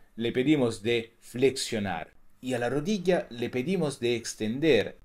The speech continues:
Es un gasto para nuestro cerebro.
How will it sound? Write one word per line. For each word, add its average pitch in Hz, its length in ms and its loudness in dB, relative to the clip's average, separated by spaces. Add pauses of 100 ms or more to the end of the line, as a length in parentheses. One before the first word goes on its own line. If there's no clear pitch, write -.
Es 165 340 0
un 98 200 -2
gasto 104 500 -2
para 90 200 -2
nuestro 90 400 -6
cerebro. 85 500 -6